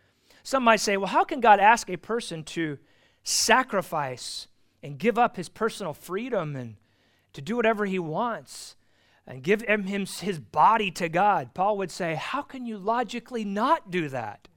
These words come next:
How can you logically not?" I'm a big Andy Griffith fan, okay?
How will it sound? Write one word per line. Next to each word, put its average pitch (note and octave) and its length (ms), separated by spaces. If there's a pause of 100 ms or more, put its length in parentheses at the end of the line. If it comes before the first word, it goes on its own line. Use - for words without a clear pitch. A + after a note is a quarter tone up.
(600)
How F#4 120
can G4+ 160
you G4 120
logically F#4+ 520
not?" D#4+ 540 (480)
I'm E4+ 160
a C4 60
big A3+ 420
Andy G3 280
Griffith D3+ 420
fan, A2 300
okay? F3+ 320